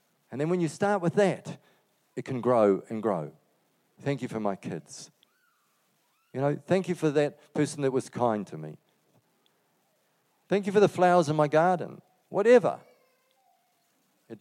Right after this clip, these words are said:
it grows and it builds until we come to that place to say,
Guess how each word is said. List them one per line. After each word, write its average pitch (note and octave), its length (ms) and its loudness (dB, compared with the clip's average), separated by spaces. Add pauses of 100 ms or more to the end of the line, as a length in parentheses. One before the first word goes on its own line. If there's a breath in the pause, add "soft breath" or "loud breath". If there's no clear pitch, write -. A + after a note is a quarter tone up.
(200)
it B2 160 -16
grows C#3 540 6
and A#2+ 100 -4
it A2+ 140 -6
builds B2 720 0 (640)
until A2 240 0
we C#3+ 120 0
come D#3 200 0
to C#3+ 100 -4
that C3 220 0
place C3 340 -2
to B2 100 -8
say, A#2 420 -4